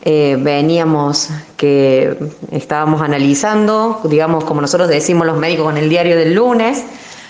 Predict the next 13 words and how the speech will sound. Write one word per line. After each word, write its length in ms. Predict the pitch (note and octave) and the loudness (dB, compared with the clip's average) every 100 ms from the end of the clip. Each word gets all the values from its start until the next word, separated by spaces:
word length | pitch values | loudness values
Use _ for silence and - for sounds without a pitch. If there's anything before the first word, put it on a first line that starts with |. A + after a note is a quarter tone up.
| - | -6
como 260 | E3 D#3 | -4 -2
que 260 | D#3 D#3+ D3 | 0 0 -2
sentimos 460 | - D3 C#3+ F3+ F3+ | -2 -2 -2 -2 0
que 220 | F3 E3+ | 0 2
era 100 | F3+ | 0
una 180 | F3 E3 | 0 -2
tarea 400 | D#3 F3 F#3 F#3 | 0 0 0 -2
un 180 | F#3 F3 | -2 0
poco 280 | F3+ F3+ | -2 0
más 240 | F3 F3 E3 | 0 -2 -4
fácil 420 | A#3+ B3+ A3+ D3+ | -4 -2 -2 -2
para 160 | D#3+ D#3+ | -2 -2
nosotros 580 | E3+ E3+ D#3 - C#4 | -2 -2 -2 -2 -2